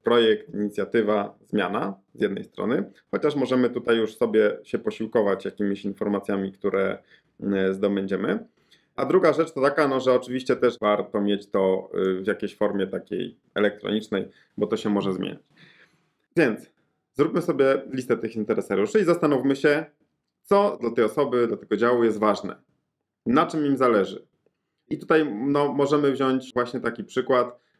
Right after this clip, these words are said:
co jest ważne dla, w przypadku tej aplikacji dla prawników. No, na przykład dla tego szefa działu prawnego jest ważne, żeby przed końcem kwartału dostali aplikację, która pozwoli im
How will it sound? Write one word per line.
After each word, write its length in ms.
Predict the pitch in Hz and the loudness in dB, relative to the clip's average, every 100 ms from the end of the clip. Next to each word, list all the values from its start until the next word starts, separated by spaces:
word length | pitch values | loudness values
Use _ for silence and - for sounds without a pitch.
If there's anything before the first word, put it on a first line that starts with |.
| _ _ _ | _ _ _
co 120 | - 135 | 0 2
jest 180 | 127 | 2
ważne 380 | 123 123 120 120 | 2 0 2 -2
dla, 520 | 117 113 110 107 107 | 2 2 2 2 0
w 40 | 110 | -4
przypadku 440 | - 123 117 - | -4 -2 -2 -4
tej 180 | 117 107 | 0 0
aplikacji 760 | 110 - - 110 107 107 104 | 0 -6 -2 -2 -2 -4 -2
dla 480 | 101 101 98 98 98 | 0 0 0 -2 -2
prawników. 580 | 95 101 113 139 202 202 - _ _ | -2 -2 -2 2 2 0 -4 _ _
No, 80 | 143 | -2
na 120 | 160 | -2
przykład 320 | 156 - 147 127 | -2 0 0 2
dla 500 | 131 127 123 120 - | 2 4 2 -2 -6
tego 220 | 123 113 | -2 -2
szefa 280 | 113 120 117 | -2 -2 0
działu 220 | 107 104 | 2 2
prawnego 440 | 101 104 113 156 160 | 0 -2 -2 0 2
jest 160 | 117 | 0
ważne, 340 | 101 104 151 165 | 2 0 0 0
żeby 500 | 120 117 135 131 - _ _ _ - | 0 2 2 0 -6 _ _ _ 0
przed 220 | 143 143 | 0 0
końcem 340 | 123 117 104 | -2 -2 -4
kwartału 720 | - 110 117 190 180 170 160 - - | -4 -4 0 2 4 4 0 -4 -6
dostali 440 | 117 - 127 117 | -4 0 0 2
aplikację, 580 | 104 - 123 135 - 131 | 0 -2 -2 0 0 -4
która 540 | - 123 117 117 117 - - | -2 2 2 2 -2 -8 -4
pozwoli 560 | 104 104 107 107 98 | -2 2 2 2 -2
im 180 | 101 104 | -2 -2